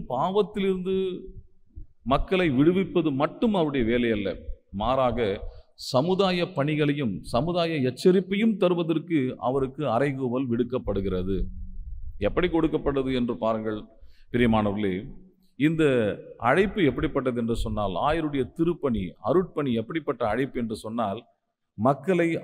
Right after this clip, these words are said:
ஆன்மீகத்திலேயும் அவர்களை வளர்க்க வேண்டும், அது மாத்திரமல்ல, சமுதாயத்திலேயும் அவர்களை எச்சரிப்பை கொடுக்க வேண்டும்.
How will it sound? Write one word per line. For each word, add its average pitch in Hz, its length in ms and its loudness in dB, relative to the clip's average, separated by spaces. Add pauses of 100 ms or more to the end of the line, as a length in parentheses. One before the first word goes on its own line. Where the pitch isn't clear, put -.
ஆன்மீகத்திலேயும் 175 1080 2
அவர்களை 127 360 0
வளர்க்க 127 380 0
வேண்டும், 113 420 0 (760)
அது 143 180 2
மாத்திரமல்ல, 151 560 2 (340)
சமுதாயத்திலேயும் 156 1200 0 (220)
அவர்களை 127 440 2 (160)
எச்சரிப்பை 147 580 0
கொடுக்க 120 340 0
வேண்டும். 104 400 0